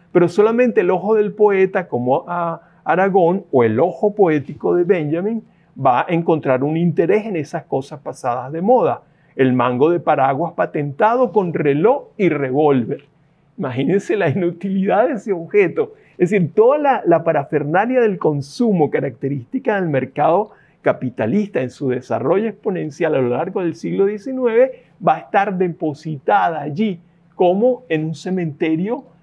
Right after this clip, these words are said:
de, eh, de objetos caducos, de objetos,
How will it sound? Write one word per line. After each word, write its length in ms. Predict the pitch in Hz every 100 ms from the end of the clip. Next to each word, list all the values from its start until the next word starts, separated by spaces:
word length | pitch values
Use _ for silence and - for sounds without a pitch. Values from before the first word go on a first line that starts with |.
| _
de, 600 | - - 160 202 247 247 - _
eh, 540 | 165 156 147 135 127 - _ _
de 140 | 160
objetos 680 | 170 - 139 135 170 185 - _ _ _ _ - -
caducos, 600 | 139 370 359 - 113 110
de 80 | 117
objetos, 560 | 120 131 175 226 311